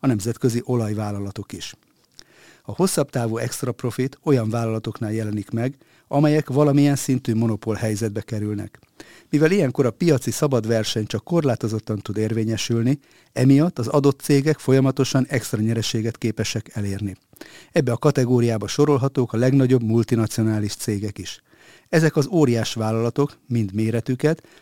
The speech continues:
mind hatalmas politikai érdekérvényesítő erejüket is maximálisan kihasználják, és hatékonyan kiszorítják a kisebb helyi versenytársaikat, vagy egyszerűen felvásárolják őket.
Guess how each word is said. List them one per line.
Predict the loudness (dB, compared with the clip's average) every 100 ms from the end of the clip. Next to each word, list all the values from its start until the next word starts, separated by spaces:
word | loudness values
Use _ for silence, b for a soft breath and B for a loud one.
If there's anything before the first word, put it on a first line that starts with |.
| _
mind | 4 4
hatalmas | 4 2 4 2 0
politikai | 0 2 4 2 -2 -2 2
érdekérvényesítő | 4 4 2 0 -2 0 0 -2 -4 -2 0
erejüket | 0 0 -2 -4
is | -2 -2
maximálisan | -2 -2 -4 -2 -2 -4 -6
kihasználják, | -6 -6 -6 -4 -4 -4 -6 -12 b b b -6
és | -2
hatékonyan | -2 -2 -2 0 0
kiszorítják | -2 2 4 2 2 0 0 B B B
a | -12
kisebb | -4 -2 0 -4 0
helyi | 0 2
versenytársaikat, | 0 -2 -4 -4 -4 -6 -4 -4 -6 -6 -10 b b _
vagy | -2
egyszerűen | -2 0 2 2
felvásárolják | 0 -2 -4 -6 -6 -4 -4 -4 -6 -6
őket. | -8 -6 -10 -12